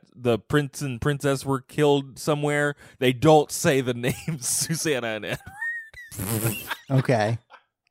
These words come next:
Speaker 1: Just to, like, create some plausible deniability,
Speaker 2: Mm-hmm.
Speaker 1: I think. Um, okay, what do you wanna, what else do you wanna say about this book, Andrew?
Speaker 2: Do we give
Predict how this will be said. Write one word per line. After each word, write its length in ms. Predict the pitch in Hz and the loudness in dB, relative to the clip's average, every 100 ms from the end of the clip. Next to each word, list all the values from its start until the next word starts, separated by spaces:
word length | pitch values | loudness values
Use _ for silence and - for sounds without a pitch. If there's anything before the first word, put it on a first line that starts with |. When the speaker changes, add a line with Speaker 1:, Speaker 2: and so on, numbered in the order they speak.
| _ _ _ - _ | _ _ _ -20 _
Speaker 1:
Just 240 | 226 - | -12 -4
to, 100 | - | 0
like, 260 | 185 160 147 | 4 4 2
create 420 | - 160 143 127 | 0 2 4 2
some 300 | - 123 110 - _ _ | 0 -6 -6 -14 _ _
plausible 560 | 143 127 120 104 101 98 | 4 6 6 2 0 0
deniability, 960 | 98 98 92 85 82 78 64 50 50 - _ | -2 -4 -2 -4 -6 -8 -12 -16 -18 -20 _
Speaker 2:
Mm-hmm. 260 | 120 110 92 | -6 -4 -4
Speaker 1:
I 80 | 87 | -6
think. 320 | - 67 - _ _ - | -10 -16 -18 _ _ -6
Um, 580 | 95 90 90 85 85 87 _ _ _ _ _ _ - | -4 -2 -4 -8 -14 -18 _ _ _ _ _ _ 0
okay, 280 | 185 220 185 | 2 4 4
what 140 | 160 | 4
do 60 | 175 | 4
you 40 | |
wanna, 240 | 185 180 170 | 6 6 2
what 240 | 123 151 | 0 0
else 180 | 170 170 | 0 -2
do 80 | - | -2
you 40 | 156 | -2
wanna 180 | 156 | -2
say 220 | 151 160 143 | -2 -2 0
about 240 | 123 - | 0 0
this 180 | 120 - | -4 -6
book, 500 | - 120 101 - - _ _ _ _ - | 2 2 2 -4 -20 _ _ _ _ -10
Andrew? 500 | 104 98 92 92 98 - _ - 131 | -4 -2 0 0 -2 -8 _ -10 -4
Speaker 2:
Do 520 | - 175 214 247 269 - - - | 6 8 10 8 4 -2 -16 -6
we 800 | 156 135 147 131 123 123 131 - _ _ _ _ _ _ _ - 131 | -2 4 6 6 6 4 0 -4 _ _ _ _ _ _ _ -10 0
give 680 | 147 147 143 139 135 - | 4 6 6 4 -2 -16